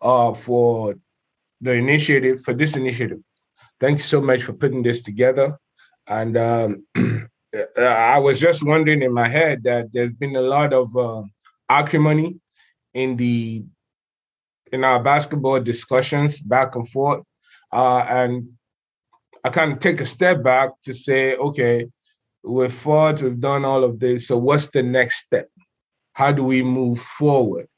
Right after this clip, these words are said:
and get things to be better?" So that's why this is a very, very welcome, uh, initiative. And you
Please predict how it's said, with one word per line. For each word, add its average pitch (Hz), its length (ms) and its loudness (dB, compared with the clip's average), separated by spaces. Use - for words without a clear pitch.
and 123 180 -4
get 127 260 0
things 120 280 -4
to 117 60 -10
be 110 120 -4
better?" 107 360 -2
So 131 160 -2
that's 147 240 0
why 131 180 2
this 135 220 -2
is 127 140 -8
a 117 100 -2
very, 139 280 2
very 123 300 0
welcome, 120 560 -4
uh, 110 220 -6
initiative. 120 560 -6
And 143 180 2
you 151 80 4